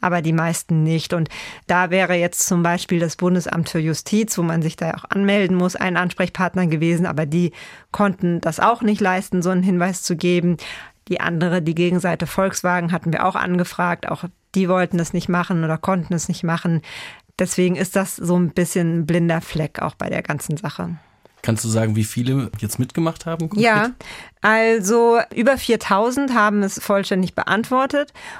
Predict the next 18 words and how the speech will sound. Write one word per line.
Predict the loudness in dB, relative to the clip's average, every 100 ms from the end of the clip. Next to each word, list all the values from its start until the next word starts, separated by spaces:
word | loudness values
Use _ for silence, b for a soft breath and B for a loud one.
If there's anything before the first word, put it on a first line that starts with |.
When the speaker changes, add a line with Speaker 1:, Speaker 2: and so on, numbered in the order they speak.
| B
Speaker 1:
Und | 2 4 4 2 2
das | 0
sind | 2 2
so | 2
ungefähr | 0 2 -2
zehn | 2 0
Prozent | 0 -2 0 0
von | 2 2
denen, | 4 2 2
die | 0 0
einen | -2 0
Hinweis | 0 -2 -4
auf | -4
die | -4
Umfrage | -6 -4 -6 -4
gekriegt | -6 -8 -10 -10
haben. | -8 -6 -8 -10 b b
Speaker 2:
Mhm. | -10 -6 -4